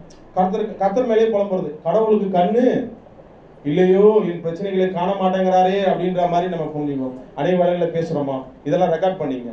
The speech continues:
நைட் தூங்குறப்ப, இப்ப வேண்டாம், இப்ப கூட்டமா இருக்கு, இப்பெல்லாம் யோசிக்கிறதுக்கு நேரம் இருக்காதுன்னு நீங்க வார்த்தைகளை கேட்டுங்க.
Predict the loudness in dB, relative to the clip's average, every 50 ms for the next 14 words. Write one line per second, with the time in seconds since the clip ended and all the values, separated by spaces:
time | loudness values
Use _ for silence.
0 | -14 -10 -4 -2 -2 -2 -2 -6 -4 -2 0 0 2 0 0 0 -2 0 0 0
1 | 0 0 0 -2 -4 -4 -6 -8 -8 -6 -6 -4 -4 -4 -4 -4 -8 -8 -6 -4
2 | -2 -2 0 -2 -2 -4 -6 -8 -8 -10 -8 -6 -6 -4 -4 -6 -6 -6 -8 -8
3 | -8 -8 -12 -14 -16 -18 -20 -20 -20 -16 -8 -4 0 0 2 0 0 -2 -4 -8
4 | -6 -4 -4 -4 -4 -4 -10 -12